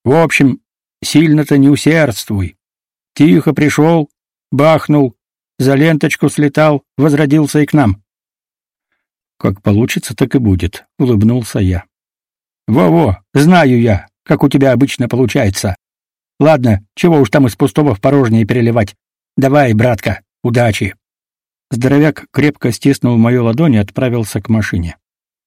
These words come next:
В ней уже сидели Ягель с Чебурашкой, попрощавшийся со мной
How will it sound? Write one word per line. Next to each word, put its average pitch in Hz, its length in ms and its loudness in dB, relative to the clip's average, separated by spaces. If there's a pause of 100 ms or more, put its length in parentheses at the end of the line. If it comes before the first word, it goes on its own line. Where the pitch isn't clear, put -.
(680)
В 123 140 0
ней 196 200 4
уже 156 240 2
сидели 156 360 0
Ягель 143 420 2
с 101 40 -8
Чебурашкой, 120 720 -2 (200)
попрощавшийся 143 760 -2
со 139 140 -4
мной 135 360 0